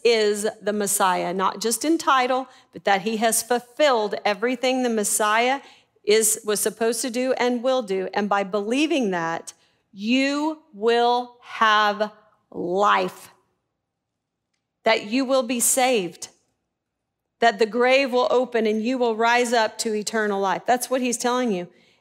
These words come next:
And he is painting this picture. When we come back, we will look at the fact that we go from Sabbath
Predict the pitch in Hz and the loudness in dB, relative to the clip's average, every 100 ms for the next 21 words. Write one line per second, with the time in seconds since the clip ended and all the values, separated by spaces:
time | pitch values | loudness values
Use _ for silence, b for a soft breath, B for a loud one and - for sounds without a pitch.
0 | b 214 226 220 247 220 - 240 240 240 | b 0 2 2 2 0 -2 0 2 0
1 | 208 - 226 214 180 - b b 214 226 | -2 -2 -4 -2 -6 -8 b b -2 0
2 | 262 247 294 254 233 240 302 320 B B | 0 0 0 2 2 4 2 0 B B
3 | 233 262 247 233 240 247 247 214 214 226 | -2 2 2 2 2 2 0 0 0 2
4 | 226 247 254 196 226 220 208 202 196 254 | 4 2 0 0 0 0 0 -4 0 2
5 | 226 240 277 302 - - - | 2 2 0 -2 -6 -16 -16